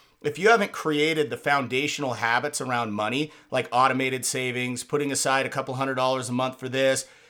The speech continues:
retirement savings, building an emergency fund over time, then eventually that money's just gonna go away anyways, because it's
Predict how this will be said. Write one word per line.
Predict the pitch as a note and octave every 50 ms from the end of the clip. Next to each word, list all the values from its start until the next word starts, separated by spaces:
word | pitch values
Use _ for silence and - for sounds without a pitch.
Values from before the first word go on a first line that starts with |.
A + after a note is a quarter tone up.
| _ _ -
retirement | - A#2 B2+ C3 B2 - C#3 C#3 C#3 C#3 C3+ C3+ C3+ -
savings, | - D3 C3+ C3+ C3 C3+ C3 C3 B2+ A#2+ - - _ - A#2+
building | C#3 C#3+ D3 C#3+ C#3 C#3
an | C3+
emergency | B2+ B2 C3 C3 C3 A#2+ C3 B2+ - C#3+ C3+ A#2+
fund | - - C3 C3 B2+ B2+ C3 C3+
over | - C#3 D3 D3 B2 C3+ C3+ C3
time, | - C3 B2+ B2+ B2 B2 B2+ B2+ B2 - - - _ -
then | B2+ D#3 D#3+ D#3+ D#3 D#3 -
eventually | - D3+ C#3+ G3+ A3+ G#3+ - F#3+ F3+
that | D#3 D#3 D#3 -
money's | C#3+ D3 D3+ D3 C3+ A#2+
just | C3+ - -
gonna | D3 C#3+ C3
go | G#2 G#2+ C3 B2+ B2
away | A#2+ A#2+ A#2 A2 G#2+
anyways, | - C3+ C3 C3+ A#2+ A2 G#2 G#2+ G2+ G#2+
because | A#2+ A#2 - C3+ B2+ A2 - - -
it's | C3+ B2 -